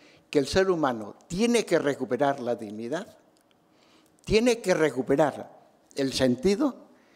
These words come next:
y que las organizaciones y que los recursos son un medio y no un fin. Con estas palabras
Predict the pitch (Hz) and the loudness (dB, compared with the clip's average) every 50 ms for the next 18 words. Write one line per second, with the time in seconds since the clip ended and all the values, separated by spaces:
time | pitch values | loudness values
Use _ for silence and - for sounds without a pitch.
0 | _ _ - 156 147 - 165 151 151 147 - - 139 131 131 131 131 127 120 - | _ _ -4 -4 -2 0 2 2 2 2 2 0 -2 -2 0 0 0 0 0 0
1 | 131 127 156 147 123 101 98 95 - - - _ _ _ _ _ _ _ _ _ | 0 0 0 -2 -2 -4 -10 -14 -16 -18 -20 _ _ _ _ _ _ _ _ _
2 | - 190 175 - - 156 143 147 147 143 151 139 - 208 202 - 156 143 - 190 | -6 -6 -6 -2 0 4 4 4 6 4 4 4 4 4 4 4 0 -2 0 0
3 | 190 202 190 165 147 147 156 156 156 160 156 156 - - _ _ _ _ _ _ | 0 0 0 -4 -4 -2 -4 -4 -4 -4 -8 -10 -10 -14 _ _ _ _ _ _
4 | _ _ _ _ _ _ - 123 117 117 123 131 139 127 - - - - 143 123 | _ _ _ _ _ _ -6 -4 -2 0 0 0 0 -2 -8 -14 -16 -10 -8 -8
5 | 120 117 120 - - - 104 90 87 - _ _ _ _ _ _ _ _ _ _ | -8 -8 -10 -14 -12 -12 -12 -12 -12 -16 _ _ _ _ _ _ _ _ _ _
6 | _ _ _ _ _ _ _ _ - _ _ _ _ _ _ _ _ _ _ _ | _ _ _ _ _ _ _ _ -20 _ _ _ _ _ _ _ _ _ _ _
7 | _ - - 143 175 214 208 - 202 185 - 151 147 156 165 160 160 165 160 156 | _ -4 -4 -2 -2 -2 -2 -4 -4 -2 0 2 2 4 2 2 2 0 -2 -2
8 | - - - - | -4 -6 -8 -10